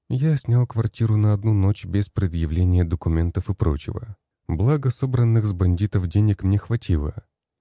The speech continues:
Впрочем, бандитский общак, который я нашел на базе этих самых бандитов, весьма неплохо обогатил меня.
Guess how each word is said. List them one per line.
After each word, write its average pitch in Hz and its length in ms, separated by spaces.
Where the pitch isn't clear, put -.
Впрочем, 139 560
бандитский 101 580
общак, 143 400
который 98 360
я 87 100
нашел 85 320
на 82 140
базе 78 320
этих 82 220
самых 78 320
бандитов, 76 680
весьма 127 360
неплохо 175 480
обогатил 87 500
меня. 71 480